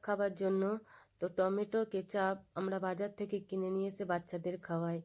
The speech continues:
যদি ওই টমেটো কেচাপটা যদি ঘরে বানিয়ে বাচ্চাদের খাওয়ানো হয়, এটা তাদের স্বা-, স্বাস্থ্যের জন্য বহুতই উপকার হয়। তবে আজকে আমি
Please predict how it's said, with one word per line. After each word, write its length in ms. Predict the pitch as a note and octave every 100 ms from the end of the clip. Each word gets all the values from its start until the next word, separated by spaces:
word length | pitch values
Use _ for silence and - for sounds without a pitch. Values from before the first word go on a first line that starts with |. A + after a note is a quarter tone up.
| - - - -
যদি 200 | G3 G#3
ওই 120 | G#3+ G#3 -
টমেটো 360 | - G3+ G#3 G#3
কেচাপটা 460 | G#3 G3+ G#3 - G3+
যদি 200 | G#3 G#3
ঘরে 360 | F#3+ F#3 F#3 G3+
বানিয়ে 340 | G3 G3+ G#3 F3+
বাচ্চাদের 420 | F3 - G3 G#3 G3+
খাওয়ানো 340 | F#3 F#3 G3+ G#3
হয়, 180 | F#3+ G3+ G#3+ - - -
এটা 160 | F#3
তাদের 320 | G3 F#3 F#3+ G#3
স্বা-, 260 | - F3+ F3 -
স্বাস্থ্যের 420 | F#3 F3+ - G3+ F3+
জন্য 240 | G3 G3 G#3+ G#3+
বহুতই 420 | F3 G3 G3 G#3+
উপকার 480 | F#3+ F#3 F3+ F#3 F3+ F3
হয়। 180 | E3+ E3+ - - - - -
তবে 200 | F#3 G#3
আজকে 300 | G3 F#3+ -
আমি 240 | A3 A3+